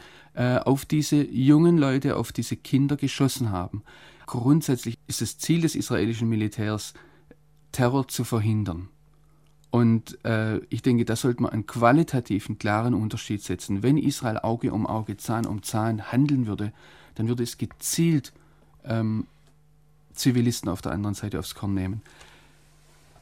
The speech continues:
Ja, es gibt eine militärische Lösung. Und ich denke manchmal, es läge in der Verantwortung der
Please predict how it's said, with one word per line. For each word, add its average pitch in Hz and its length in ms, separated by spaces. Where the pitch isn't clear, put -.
Ja, 117 220
es - 160
gibt - 240
eine 127 60
militärische 104 640
Lösung. 98 400
Und - 180
ich - 160
denke 131 500
manchmal, 123 360
es - 200
läge 113 320
in 123 160
der 117 80
Verantwortung 127 1000
der 110 480